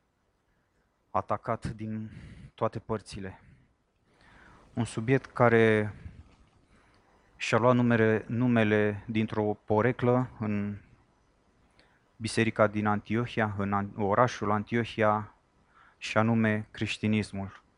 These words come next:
Creștinii au fost porecliți așa, nefiind,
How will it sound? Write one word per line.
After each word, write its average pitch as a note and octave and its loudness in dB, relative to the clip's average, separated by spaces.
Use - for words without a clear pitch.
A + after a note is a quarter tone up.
Creștinii B2+ 2
au A#2 2
fost - -6
porecliți A#2 2
așa, A#2+ 4
nefiind, A2+ 0